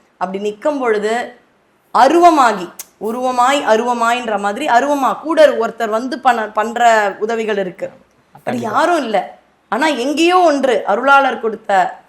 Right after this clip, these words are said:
Speaker 1: ரத பந்தம் உங்களை காப்பாத்திருக்குன்னு நீங்க புரிஞ்சுக்கவே ஒரு நாளா இருக்கு.
Speaker 2: ஆமா, கண்டிப்பா, கண்டிப்பா.
Speaker 1: எதனால, எதனால இவ்வளவு விழுந்து கொஞ்சம் கூட
Speaker 2: அடிபடல,
Speaker 1: அடிபடல?
Speaker 2: அடிபடல, அடிபடல.
Speaker 1: அப்ப
Speaker 2: ஏன் அப்படி
Speaker 1: உங்களுக்குள்ள அந்த
Speaker 2: அடிபடல?
Speaker 1: கேள்வி, யார் என்ன பார்த்தா?
Speaker 2: ஆ.
Speaker 1: யாரோ என்ன காப்பாத்திருக்காங்க.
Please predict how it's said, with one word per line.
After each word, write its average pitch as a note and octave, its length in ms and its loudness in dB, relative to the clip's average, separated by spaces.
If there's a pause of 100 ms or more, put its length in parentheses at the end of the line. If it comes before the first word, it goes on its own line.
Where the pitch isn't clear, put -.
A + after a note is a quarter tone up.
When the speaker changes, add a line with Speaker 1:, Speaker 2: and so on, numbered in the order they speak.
Speaker 1:
ரத A3+ 420 2
பந்தம் C4 380 -4
உங்களை G#3 160 -4
காப்பாத்திருக்குன்னு A3 760 -2
நீங்க D4+ 280 -2
புரிஞ்சுக்கவே D#4 560 -4
ஒரு C4+ 140 0
நாளா A3 220 2
இருக்கு. F#3+ 340 -2
Speaker 2:
ஆமா, D#3 200 0
கண்டிப்பா, C#3+ 400 -6 (280)
கண்டிப்பா. F3 360 -2
Speaker 1:
எதனால, C4+ 260 0
எதனால C4+ 520 -2
இவ்வளவு B3+ 240 0
விழுந்து C4+ 300 -4
கொஞ்சம் F4 420 -2
கூட - 100 2
Speaker 2:
அடிபடல, D4 120 4
Speaker 1:
அடிபடல? F#3 540 4
Speaker 2:
அடிபடல, - 40 -
அடிபடல. D3 520 -2
Speaker 1:
அப்ப D#3 200 2
Speaker 2:
ஏன் F#3+ 80 6
அப்படி F3+ 180 2
Speaker 1:
உங்களுக்குள்ள D#3+ 120 0
அந்த D#4 180 0
Speaker 2:
அடிபடல? - 40 -4
Speaker 1:
கேள்வி, A#3 360 -4
யார் A#3 260 0
என்ன B3 220 -4
பார்த்தா? F#3 340 -6
Speaker 2:
ஆ. E3+ 160 -8 (120)
Speaker 1:
யாரோ B3 360 0
என்ன C#4+ 140 -2
காப்பாத்திருக்காங்க. G#3 760 -2